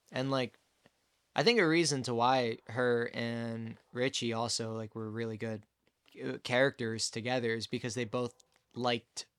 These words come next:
to retreat, you know? Like, he spent time on the Côte d'Ivoire, you know? And, um, you know, like, she spent time in the bathroom and all that stuff, but also they ran away together.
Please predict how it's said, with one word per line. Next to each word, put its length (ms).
to 160
retreat, 680
you 140
know? 220
Like, 180
he 160
spent 420
time 340
on 120
the 80
Côte 360
d'Ivoire, 680
you 120
know? 320
And, 280
um, 460
you 140
know, 200
like, 140
she 180
spent 280
time 340
in 80
the 60
bathroom 460
and 80
all 140
that 120
stuff, 320
but 100
also 280
they 140
ran 240
away 320
together. 560